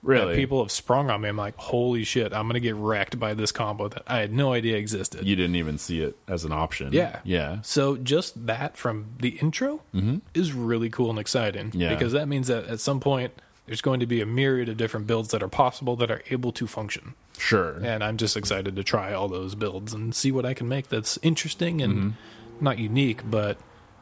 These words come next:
Speaker 2: unexpected.
Speaker 1: Yeah, and I think that's, that's really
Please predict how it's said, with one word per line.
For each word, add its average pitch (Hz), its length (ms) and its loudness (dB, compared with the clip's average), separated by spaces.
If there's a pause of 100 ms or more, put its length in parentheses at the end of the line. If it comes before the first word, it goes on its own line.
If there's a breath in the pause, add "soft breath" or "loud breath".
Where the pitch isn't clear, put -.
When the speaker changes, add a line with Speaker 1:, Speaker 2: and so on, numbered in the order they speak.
(120)
Speaker 2:
unexpected. 110 640 0
Speaker 1:
Yeah, 90 240 4 (160)
and 131 140 6
I 135 100 4
think 175 220 2
that's, 98 320 2 (120)
that's 95 260 2
really 90 340 4